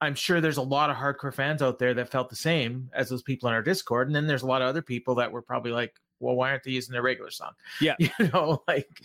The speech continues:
Speaker 1: or maybe they didn't even realize it wasn't their regular song, you know, like,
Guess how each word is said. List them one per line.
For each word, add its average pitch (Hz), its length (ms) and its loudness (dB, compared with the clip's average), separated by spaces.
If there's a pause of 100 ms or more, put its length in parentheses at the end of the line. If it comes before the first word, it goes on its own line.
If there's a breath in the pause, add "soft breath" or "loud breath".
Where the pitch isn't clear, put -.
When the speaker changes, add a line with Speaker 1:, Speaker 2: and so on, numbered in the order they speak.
(340 loud breath)
Speaker 1:
or 151 240 4
maybe 139 200 0
they 139 120 4
didn't 135 100 2
even 127 200 0
realize 120 360 2
it 117 80 -4
wasn't 110 220 -2
their 113 80 2
regular 110 280 0
song, 107 300 -2
you 101 80 0
know, 110 180 0
like, 110 200 0